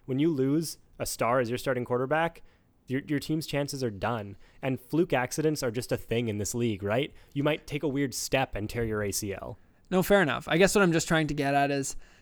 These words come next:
Speaker 2: um, he's a great quarterback at this point, but I just, I don't want him to rely on his legs as much as he is right now. I wanna see him, like, Patrick Mahomes is great with his legs, but he doesn't rely on his legs to be successful.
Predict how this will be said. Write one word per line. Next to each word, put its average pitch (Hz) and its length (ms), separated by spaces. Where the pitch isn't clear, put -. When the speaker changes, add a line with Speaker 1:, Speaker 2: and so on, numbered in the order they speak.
Speaker 2:
um, 131 340
he's 156 140
a 156 40
great 170 240
quarterback 160 460
at 143 80
this 143 160
point, 151 240
but 147 80
I 147 100
just, 147 180
I 165 100
don't 160 320
want 156 240
him 156 220
to 156 100
rely 139 320
on 139 140
his 139 160
legs 135 240
as 131 100
much 131 200
as 135 100
he 135 100
is 127 140
right 170 120
now. 180 200
I - 80
wanna 165 160
see 156 200
him, 151 200
like, 170 120
Patrick 180 280
Mahomes 165 340
is 147 100
great 156 260
with 156 120
his 156 140
legs, 156 300
but 175 160
he 160 60
doesn't 160 260
rely 143 320
on 143 140
his 135 120
legs 139 220
to - 80
be 147 80
successful. 143 600